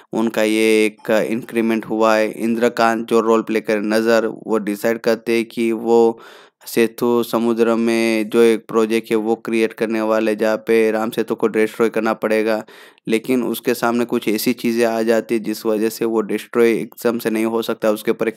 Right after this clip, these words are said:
केस हो जाता है। बाद में आर्यन किस तरह से इन सभी चीज़ों को हैंडल करता है और बाद में ये सभी चीज़ें, जो तथ्य है, उसको कैसे साबित करेगा, वही सब चीज़ों में फिल्म की कहानी की हुई है,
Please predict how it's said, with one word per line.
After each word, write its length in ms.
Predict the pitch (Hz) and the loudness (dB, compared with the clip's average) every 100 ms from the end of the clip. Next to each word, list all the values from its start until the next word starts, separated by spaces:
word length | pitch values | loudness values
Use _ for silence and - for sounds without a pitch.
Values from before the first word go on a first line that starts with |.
| - | -4
केस 240 | 107 107 | -4 -2
हो 120 | 113 110 | -2 0
जाता 260 | 107 110 | -2 0
है। 60 | 110 | 0
बाद 280 | 101 107 107 | 0 0 0
में 140 | 104 | -2
आर्यन 340 | 101 110 110 | 0 0 0
किस 280 | 110 117 - | -2 -6 -2
तरह 140 | 120 110 | -2 -2
से 140 | 113 | -4
इन 60 | 110 | -4
सभी 200 | 110 110 | -2 -2
चीज़ों 260 | 113 107 | -2 -2
को 140 | 107 104 | -2 -4
हैंडल 300 | 104 113 113 | -2 -2 0
करता 320 | 110 104 107 | -2 -2 -4
है 120 | 110 - - - - 139 | -4 -12 -20 -20 -4 4
और 420 | 147 147 143 139 | 6 6 4 2
बाद 320 | 131 120 123 | 0 0 0
में 260 | 127 123 123 | 2 2 2
ये 180 | 120 | 0
सभी 240 | 117 120 117 | 0 -2 -4
चीज़ें, 400 | 117 117 117 113 | -4 -2 -2 0
जो 120 | 113 | -2
तथ्य 380 | 110 110 - 120 | -2 -8 -4 0
है, 100 | 113 | 0
उसको 320 | 107 110 113 | -2 -4 -6
कैसे 320 | 110 113 117 | -2 -4 -2
साबित 340 | 110 110 113 - | -2 -2 -2 -4
करेगा, 300 | 113 110 110 | -2 0 2
वही 220 | 113 113 | 2 2
सब 200 | 113 - | -2 -2
चीज़ों 200 | 110 110 | -2 -2
में 60 | 107 | -2
फिल्म 160 | 110 | -4
की 140 | 110 107 | -4 -4
कहानी 360 | 107 107 107 | -4 -4 -4
की 180 | 107 110 | -4 -2
हुई 260 | 110 110 110 | 0 2 0
है, 160 | 110 | 0